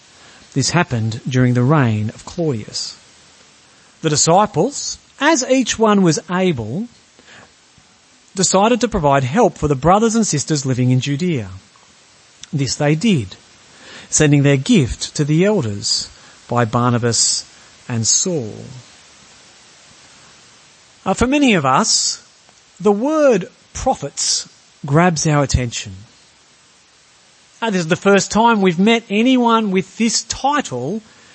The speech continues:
in the book of Acts. We've had plenty of preachers, uh, plenty of witnesses, encouragers. Uh, this is the first time we've heard of prophets. Uh,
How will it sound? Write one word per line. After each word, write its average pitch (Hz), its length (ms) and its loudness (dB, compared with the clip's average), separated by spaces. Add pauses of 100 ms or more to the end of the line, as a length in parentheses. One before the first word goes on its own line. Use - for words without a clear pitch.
(320)
in 160 120 -2
the 170 60 0
book 127 180 -6
of 139 100 -2
Acts. - 600 -4 (200)
We've 269 160 2
had 226 220 0
plenty 226 440 0
of 147 280 -2
preachers, 240 920 -2 (360)
uh, 151 60 -10
plenty 190 280 2
of 160 320 -8
witnesses, 233 880 0
encouragers. 233 1200 0 (1120)
Uh, - 60 -12 (140)
this 220 140 -6
is 262 60 -4
the 254 60 2
first 180 320 2
time 180 220 0
we've 196 160 0
heard 120 440 -2 (280)
of 170 180 -6
prophets. - 720 -8 (2000)
Uh, 135 60 -16